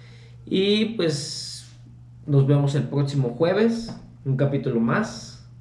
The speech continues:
Les tenemos una sorpresa para el siguiente capítulo. Espero nos sigan escuchando, nos sigan viendo en YouTube.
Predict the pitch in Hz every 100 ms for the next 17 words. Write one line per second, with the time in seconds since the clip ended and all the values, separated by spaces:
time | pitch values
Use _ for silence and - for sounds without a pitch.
0 | - - - - - - - 127 117 127
1 | 131 135 135 135 120 135 143 - - 131
2 | 113 - 120 113 117 117 160 175 185 -
3 | - - - - - - - 127 127 120
4 | 117 135 131 - - - 156 180 185 156
5 | 135 131 123 120 127 127 120 117 117 156
6 | 208